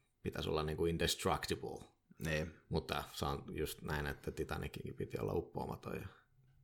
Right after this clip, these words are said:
Speaker 2: Se on totta. Kyllä se riski sit taas, jos hommat menee vituiksi, niin on, on erittäin suuri.
Speaker 1: Joo. Mut
Speaker 2: Eli
Speaker 1: hemmetin helpolla – saa paljon energiaa.
Speaker 2: Kyllä.
Speaker 1: Sitä, sitä, sitä taas, niinku, ei pääse, niinku,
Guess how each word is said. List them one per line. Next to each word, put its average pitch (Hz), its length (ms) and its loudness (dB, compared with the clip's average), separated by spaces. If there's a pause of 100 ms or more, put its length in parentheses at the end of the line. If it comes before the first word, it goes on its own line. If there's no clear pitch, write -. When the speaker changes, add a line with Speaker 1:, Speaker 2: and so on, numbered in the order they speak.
(140)
Speaker 2:
Se 82 80 4
on 78 80 2
totta. - 240 -2 (1400)
Kyllä 143 300 12
se 113 120 12
riski 107 280 12
sit 87 200 2
taas, 90 200 8
jos 92 160 6
hommat 90 200 4
menee 87 240 4
vituiksi, 82 360 6
niin 78 100 4
on, 71 220 -2 (220)
on 76 400 -2
erittäin 80 680 2
suuri. 78 540 4 (260)
Speaker 1:
Joo. 78 440 2 (480)
Mut 120 100 8
Speaker 2:
Eli 101 140 12
Speaker 1:
hemmetin 113 380 12
helpolla – 92 720 12 (160)
saa 101 260 12
paljon 85 600 10 (140)
energiaa. - 600 8 (100)
Speaker 2:
Kyllä. 104 280 12
Speaker 1:
Sitä, 113 180 12
sitä, - 140 0
sitä 127 200 8
taas, 98 260 8
niinku, 90 220 4
ei 87 120 6
pääse, 82 420 4
niinku, 90 220 0